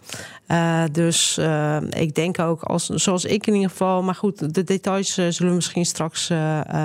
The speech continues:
eh, meer horen. Eh, er is in ieder geval geen veto-mogelijkheid weer voor Viktor Orbán de komende vier jaar op deze fondsen.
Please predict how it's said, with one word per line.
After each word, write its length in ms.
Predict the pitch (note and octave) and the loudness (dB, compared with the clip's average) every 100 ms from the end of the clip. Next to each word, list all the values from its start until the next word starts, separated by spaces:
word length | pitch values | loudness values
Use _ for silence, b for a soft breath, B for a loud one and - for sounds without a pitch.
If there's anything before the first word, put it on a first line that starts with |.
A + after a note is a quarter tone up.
| D3+ | 2
eh, 60 | |
meer 240 | D#3+ F3 F3+ | 2 2 2
horen. 460 | E3+ E3 D#3+ F3 - B B B B | 2 2 0 -4 -8 B B B B
Eh, 400 | E3 E3+ E3+ - | -2 0 0 -2
er 360 | E3+ E3 - F3 | -2 -2 -2 -2
is 140 | E3+ | 0
in 60 | G#3+ | 0
ieder 140 | G#3 | 0
geval 40 | G3 | -2
geen 260 | - A#3+ | 0 0
veto-mogelijkheid 1040 | - G3+ A3+ A3 G3+ F#3+ - F#3 F3 E3+ D#3 | 0 0 0 0 2 0 0 -2 0 -2 2
weer 180 | G3 G3+ | 2 2
voor 140 | E3+ | -2
Viktor 380 | - F3 - - | -2 -4 -2 0
Orbán 320 | F3 E3 D#3 | 2 0 -2
de 80 | D3+ | -2
komende 360 | E3 E3 D#3 | -2 0 0
vier 280 | D3+ - E3 | -2 2 2
jaar 320 | D#3+ D#3+ D3 | 2 0 -2
op 200 | - D#3 | -4 -4
deze 260 | D#3 D3+ - | 0 0 -2
fondsen. 480 | - F#3+ A3 A3+ | -2 0 0 -2